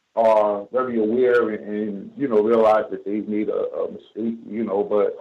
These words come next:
however, they're still in that situation and, um, you know, due to, um, you know, children and things, they can't get out of it. But, um, I would just, how would you, um, what would you think about that whole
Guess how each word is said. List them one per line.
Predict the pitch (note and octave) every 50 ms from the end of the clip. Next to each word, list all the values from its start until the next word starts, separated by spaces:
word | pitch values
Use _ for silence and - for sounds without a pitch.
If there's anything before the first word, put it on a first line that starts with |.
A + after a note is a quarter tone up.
| -
however, | - G2+ A2+ A#2+ A#2 G#2+ G#2+ G#2 G2+ G#2 - - _ _ _ _ _ _ _ _ _ _ _ _
they're | G#2+ G#2 -
still | - C3+ C3 B2+ A#2
in | A2
that | G#2+ G#2 G2+ -
situation | - A#2 A2 - G2+ G#2 A#2+ C3 C3 - - G#2+ G#2+ A2 A2 G#2
and, | G#2 G2+
um, | G#2 G2+ G2+ G2+ G2+ G2+ G2+ G2+ G2 _ _ _ _ _ _ _ _ _ _ _ _ _ _ _ _ _ _
you | - A2+
know, | G#2+ G#2+ A2 G#2+
due | G#2+ G#2 A#2+ B2 A#2 A#2+ -
to, | B2+ A#2+ A2+ A2+ A2+
um, | A2 A2 A2 G#2+ G#2+ G#2+ G#2 G#2 G#2+ _ _ _ _ _
you | F3 F3
know, | C3 A2+ A2+
children | - - - E3+ E3 C#3 C3 B2+
and | B2 A#2+ -
things, | C3+ C3 C3 A#2+
they | B2 A#2
can't | A#2 - D3+ C#3 C3
get | B2 A#2+ A2+
out | C#3 D#3 D3+ C3
of | A#2 - G#2+
it. | A2+ A2 - -
But, | - A#2+ A#2 A#2 - - - - _ _ _ _ _ _ _ _ _ _ _ -
um, | A#2 A#2+ A#2+ A#2+ A#2+ A#2+ A#2 A#2
I | - B2+ C#3 -
would | - D#3 D#3+ D#3+
just, | G3 - - - F#3+ F3
how | F#3 F3 F#3+
would | F#3+ F#3 F#3
you, | F3 F3 F3 E3+ E3+ E3+
um, | E3 D#3+ E3 D#3+ D#3 D#3 D3+ D3+ D3 C#3 -
what | C3+ D3 F3
would | F3 F3 D#3
you | F3+ F3 -
think | G3+ G#3+ - -
about | C#3+ - G2 F2+ - -
that | G2 F#2+
whole | G2+ A2 G#2+ G#2